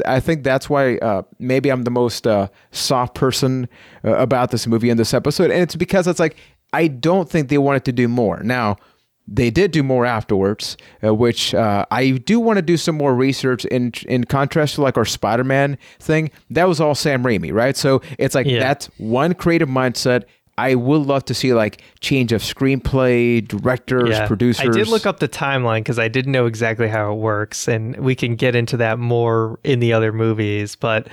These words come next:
Speaker 2: um, I did first wanna s-, agree with you, Juan, and just say this is a very watchable movie. Like, it's not going to outright offend you in any way. It's just,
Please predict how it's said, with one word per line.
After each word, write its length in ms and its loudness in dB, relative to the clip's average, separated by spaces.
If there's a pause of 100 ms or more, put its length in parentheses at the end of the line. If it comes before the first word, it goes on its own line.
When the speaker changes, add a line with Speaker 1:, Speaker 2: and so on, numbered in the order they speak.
(500)
Speaker 2:
um, 260 -2
I 140 0
did 200 2
first 300 0
wanna 160 2
s-, 220 -6
agree 340 2
with 200 0
you, 140 2
Juan, 220 0
and 100 0
just 160 0
say 200 0
this 240 0
is 80 2
a 60 2
very 220 2
watchable 720 0
movie. 540 -4
Like, 280 -2
it's 240 -4
not 380 -2
going 340 2
to 180 -4
outright 460 0
offend 580 -2
you 480 -2
in 200 -2
any 340 -2
way. 540 -2 (380)
It's 360 2
just, 400 -2